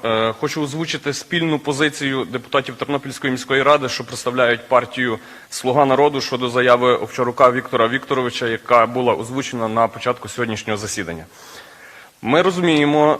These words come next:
е, проблеми та втрати бізнесу, пов'язані з введенням карантину вихідного дня. Але це краще, ніж введення повного локдауну, при якому втрати для бізнесу і не тільки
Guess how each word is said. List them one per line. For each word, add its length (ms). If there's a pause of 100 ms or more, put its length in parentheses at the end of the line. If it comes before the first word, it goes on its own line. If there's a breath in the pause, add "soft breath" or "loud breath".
е, 260
проблеми 520
та 100
втрати 340
бізнесу, 520
пов'язані 520
з 80
введенням 380
карантину 480
вихідного 480
дня. 240 (680 soft breath)
Але 380 (480)
це 180
краще, 440
ніж 200
введення 400
повного 460
локдауну, 680 (360 loud breath)
при 140
якому 280
втрати 400
для 180
бізнесу 560
і 80
не 140
тільки 440